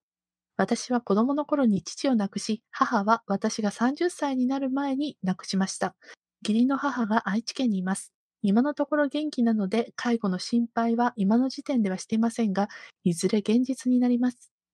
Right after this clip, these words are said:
私の友人の多くは今介護問題で大変です。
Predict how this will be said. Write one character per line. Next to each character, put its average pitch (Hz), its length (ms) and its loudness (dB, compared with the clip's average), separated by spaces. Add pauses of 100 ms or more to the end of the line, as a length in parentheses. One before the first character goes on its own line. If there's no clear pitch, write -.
(140)
私 214 340 0
の 269 120 4
友 254 180 4
人 254 240 0
の 254 140 0
多 262 160 2
く - 140 -4
は 190 240 4
今 185 240 2
介 214 200 0
護 269 160 0
問 302 220 -2
題 240 140 0
で 180 100 -4
大 214 180 0
変 240 220 2
で 247 80 4
す。 - 180 -12